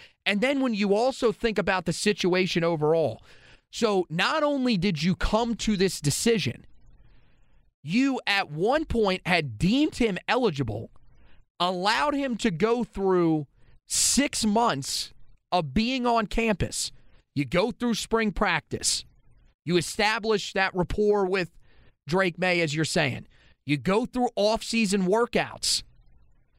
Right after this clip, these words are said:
And then you start fall camp with the team. And now you're gonna come out and say, "Yeah,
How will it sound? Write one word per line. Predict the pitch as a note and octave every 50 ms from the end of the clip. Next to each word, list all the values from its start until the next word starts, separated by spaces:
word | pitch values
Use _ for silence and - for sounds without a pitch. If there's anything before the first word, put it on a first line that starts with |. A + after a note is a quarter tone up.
| _ _ _ - -
And | F3 F#3 F#3
then | G3+ A3 A3+ G#3+ G#3
you | F#3 G3 G3+ G3 F#3+ F3+ E3+ -
start | - - - - - A#3 A3 C4 D4 C4
fall | - - - B3+ B3+ C4 B3+
camp | - - - A#3+ C4 B3+ F3+ E3 -
with | E3+ G#3+ - -
the |
team. | F3+ - - G#3+ G3+ D3 A2 - - - - - - - - - _ _ _ - _ - _ - - - - - _ - _ _ _ _ _ -
And | F#3 G#3 G3+ F#3+ F#3 F#3
now | F#3+ G#3 A#3+ C4+ B3+ A3 F#3 E3+ D#3 D3 D3 D3 C#3+ _ _ -
you're | D#3 F#3+ F#3+
gonna | G#3 G3 F3
come | - - G3+ F#3+
out | F#3+ F#3 F3 F3
and | - D3+
say, | - - F3+ E3+ E3 D#3 D3+ D3 C#3 B2+ - - - - - - - _ _ -
"Yeah, | F3+ G3 G3 F#3+ F#3 E3 D3